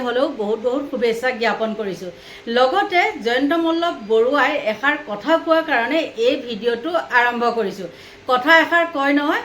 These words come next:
বোলে "শালকে মিৰিকাই হাঁহে।" আৰু তেওঁ কৈছে কি যে গৌৰৱ গগৈ বোলে বাংলাদেশ আৰু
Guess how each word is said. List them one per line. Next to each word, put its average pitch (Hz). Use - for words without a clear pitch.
বোলে 294
"শালকে 285
মিৰিকাই 285
হাঁহে।" 247
আৰু 294
তেওঁ 311
কৈছে 349
কি 294
যে 240
গৌৰৱ 262
গগৈ 285
বোলে 285
বাংলাদেশ 269
আৰু 214